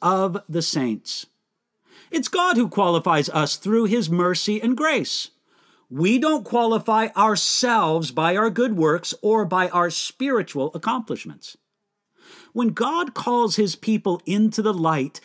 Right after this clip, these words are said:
he delivers them from the power of darkness.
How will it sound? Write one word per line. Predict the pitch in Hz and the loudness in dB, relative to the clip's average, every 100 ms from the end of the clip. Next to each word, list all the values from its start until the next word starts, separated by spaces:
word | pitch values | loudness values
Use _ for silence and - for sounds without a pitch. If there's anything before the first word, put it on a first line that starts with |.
| - | -20
he | - 185 | -4 -2
delivers | 190 175 202 262 277 - | 0 2 2 2 0 0
them | 175 175 | -2 -2
from | 156 165 160 | 0 0 2
the | 147 | 0
power | 147 - - 214 240 254 247 247 247 | -2 -6 0 2 4 4 4 4 0
of | 180 185 185 180 - 117 | -2 0 0 -2 -6 -4
darkness. | 147 147 139 107 87 - - | 2 2 0 -8 -10 -10 -12